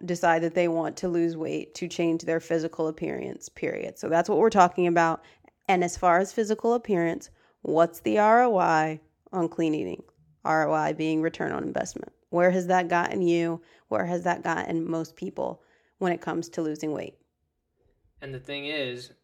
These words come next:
Speaker 2: it all comes back to knowing what is in certain things that you're putting into your body. For example, they, you can take a banana. Medium to large size banana has about twenty-five to thirty-five carbs,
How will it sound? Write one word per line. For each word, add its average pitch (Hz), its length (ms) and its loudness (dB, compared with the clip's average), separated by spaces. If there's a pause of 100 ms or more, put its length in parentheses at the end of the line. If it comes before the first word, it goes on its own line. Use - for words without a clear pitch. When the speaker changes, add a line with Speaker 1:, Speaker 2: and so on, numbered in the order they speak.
(540)
Speaker 2:
it 147 100 -14
all 156 180 -2
comes 156 220 -12
back 151 280 -6
to 147 100 -12
knowing 135 420 -8
what 135 220 -8
is 131 240 -12
in 131 400 -14
certain 135 320 -14
things 127 280 -12
that 120 120 -12
you're 123 80 -14
putting 120 200 -16
into 113 200 -18
your 110 100 -14
body. 104 280 -12 (760)
For 170 200 0
example, 143 680 -10 (800)
they, 127 560 -8
you 143 140 -16
can 143 100 -18
take 135 220 -12
a - 20 -12
banana. 127 460 -10 (680)
Medium 143 560 -6
to 135 120 -12
large 135 300 -6
size 135 240 -6
banana 123 500 -12
has 120 180 -10
about 120 380 -8
twenty-five 127 760 -6
to 127 80 -18
thirty-five 117 600 -10
carbs, 110 480 -10